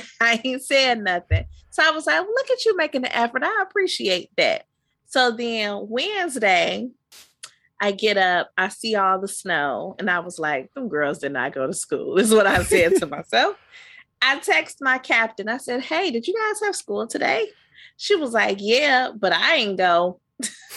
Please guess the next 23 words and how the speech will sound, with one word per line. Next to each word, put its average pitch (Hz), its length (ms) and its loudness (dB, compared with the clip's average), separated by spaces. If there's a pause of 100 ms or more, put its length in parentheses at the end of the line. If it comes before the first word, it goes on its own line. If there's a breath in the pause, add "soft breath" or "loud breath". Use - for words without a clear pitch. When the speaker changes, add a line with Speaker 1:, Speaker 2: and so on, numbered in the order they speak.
(1200 loud breath)
Speaker 1:
So - 180 0
I 262 240 4
was 220 240 -4
like, 180 320 -6
"All 185 200 2
right." 185 400 0 (480 loud breath)
And 370 80 2
then 403 140 6
I 349 140 6
went 320 160 2
in 311 40 -8
the 294 60 0
group 302 240 -2
chat. 294 220 -2
I 302 100 2
said, 277 340 0
"So 320 220 0
who 403 200 2
all 381 180 4
went 359 180 -6
to 339 80 -10
school 370 340 -2
today?" 185 520 -2